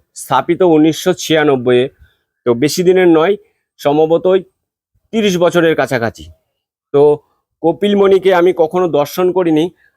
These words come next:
আজকে প্রথম দর্শন করব কপিল মুনি। কেমন দেখতে হয় দেখুন, সত্যি মনে হচ্ছে একটি মনি ঋষি। কপিল মুনি কে ছিলেন ওনার সম্বন্ধে আমার বেশি কিছু জানা নেই, তো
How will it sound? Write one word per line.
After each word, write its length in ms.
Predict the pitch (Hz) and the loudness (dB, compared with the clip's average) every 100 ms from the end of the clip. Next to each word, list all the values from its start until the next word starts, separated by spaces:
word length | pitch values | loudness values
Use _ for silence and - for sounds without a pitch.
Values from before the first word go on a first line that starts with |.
| - | -10
আজকে 300 | 127 - 170 | -10 -4 -6
প্রথম 460 | - 147 175 185 | -4 -6 0 2
দর্শন 400 | 160 160 - 190 | 2 -2 0 2
করব 420 | 185 185 180 190 - _ _ _ _ - | 2 2 2 -2 -8 _ _ _ _ -2
কপিল 420 | 170 165 190 180 | -2 0 -2 0
মুনি। 360 | 151 120 82 - _ _ _ _ _ _ _ _ - | 2 0 -4 -12 _ _ _ _ _ _ _ _ -4
কেমন 440 | 156 165 196 196 | 0 2 2 2
দেখতে 320 | 175 180 - | 0 -2 0
হয় 200 | 180 180 | 0 2
দেখুন, 460 | 165 165 180 196 196 _ _ _ _ | 0 0 0 -2 -6 _ _ _ _
সত্যি 420 | - 165 165 202 | -4 -4 0 0
মনে 180 | 196 180 | 2 2
হচ্ছে 220 | 180 185 | 0 -2
একটি 440 | 185 - 185 185 - _ _ _ _ _ _ _ _ _ _ _ 139 | -4 -2 -2 -2 -6 _ _ _ _ _ _ _ _ _ _ _ 0
মনি 240 | 156 190 | 2 2
ঋষি। 400 | 185 - 107 76 _ _ _ - | 2 -2 -8 -10 _ _ _ -10
কপিল 340 | - 151 196 202 | -4 -2 0 2
মুনি 240 | 196 196 | 2 2
কে 240 | 190 165 165 | 0 -4 -4
ছিলেন 420 | - 175 160 180 - _ _ 135 | -4 0 0 -2 -8 _ _ -4
ওনার 180 | 156 - | -2 0
সম্বন্ধে 320 | 165 170 175 | 0 2 2
আমার 120 | 170 165 | 2 2
বেশি 220 | 143 - | 0 -4
কিছু 180 | 170 170 151 | -8 -4 -2
জানা 280 | 120 139 151 | 0 0 0
নেই, 180 | 127 170 _ _ _ | 0 -2 _ _ _
তো 40 | _ | _